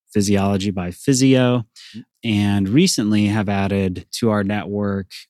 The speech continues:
StatMed Learning's The StatMed Podcast, which is honestly one of the best pieces of content and programs to help students who identify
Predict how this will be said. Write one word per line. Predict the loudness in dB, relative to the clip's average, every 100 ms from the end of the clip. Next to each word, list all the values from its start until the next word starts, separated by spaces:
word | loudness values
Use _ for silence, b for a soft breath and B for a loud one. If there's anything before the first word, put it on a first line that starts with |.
| -6
StatMed | -2 -2 2 2 4 2 2 2
Learning's | 2 2 2 2 0 -4
The | -6
StatMed | -4 -4 0 0 0 0 0 -2
Podcast, | -2 -2 -2 -2 -2 0 -2 -4
which | 0 0 0 -8 -10 B B B B
is | 2 2 2 0 -4 -6
honestly | 0 2 2 2 2
one | 2 2 2
of | 2 0 -2
the | 0 0 -2 -2
best | 2 2 0 -6 -2
pieces | 0 0 -2 -2
of | -2 -6 -12 _ -4
content | 2 4 2 2 0 0
and | -2 -2
programs | -2 0 2 2 2 0 -2
to | -6
help | -2 -2 -2
students | -4 0 2 2 -2
who | -2
identify | -2 0 -2 -2 -4 -4 -2 0 -2